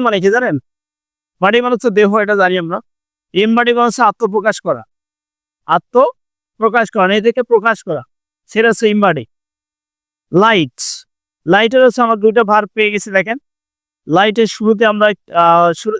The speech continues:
আমরা শেষে যোগ করেছি প্রথম আছে ইয়েন, লাইটেন,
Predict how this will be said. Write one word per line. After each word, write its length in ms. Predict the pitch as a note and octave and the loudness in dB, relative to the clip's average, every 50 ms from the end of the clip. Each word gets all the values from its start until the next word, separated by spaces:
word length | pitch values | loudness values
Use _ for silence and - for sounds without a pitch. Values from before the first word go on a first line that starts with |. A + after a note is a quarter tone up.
| G#3 F#3+ | -2 -2
আমরা 200 | F#3 G3 G3+ G3+ | -2 0 -2 -2
শেষে 360 | - - A#3+ G#3+ - A#3+ G#3+ | -2 0 0 0 2 0 0
যোগ 160 | G3+ A3 G#3 | 2 0 0
করেছি 300 | - A3+ G#3+ G#3 - - | 0 0 -2 -2 -2 -2
প্রথম 220 | G#3+ G#3 F#3+ G#3 G#3 | -6 -6 -4 -2 -2
আছে 200 | G3+ - G#3 G3+ | -2 -2 -2 -4
ইয়েন, 260 | F#3+ G3 G3 G3 G#3 A#3+ - _ _ F3+ | -2 -2 -2 -2 -2 -4 -8 _ _ -4
লাইটেন, 460 | E3 F3 F#3 G3 G3+ G3 C4 D4+ | -2 0 2 2 0 -2 -4 -6